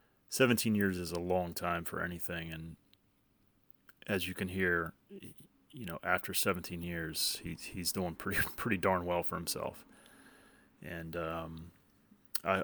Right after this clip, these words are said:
I don't think he'll mind me saying this, but his oldest daughter is graduating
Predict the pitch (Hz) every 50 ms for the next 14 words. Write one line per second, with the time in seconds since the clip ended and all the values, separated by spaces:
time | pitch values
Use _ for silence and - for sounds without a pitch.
0 | - - 95 87 87 87 87 98 101 - - - - 113 110 101 - - 104 98
1 | 95 95 95 95 95 87 87 90 87 - - 104 95 98 95 87 85 82 - -
2 | - 87 85 85 - - 92 90 87 90 87 90 90 - - 87 90 90 90 90
3 | 85 - - 92 90 87 85 92 92 87 87 87 87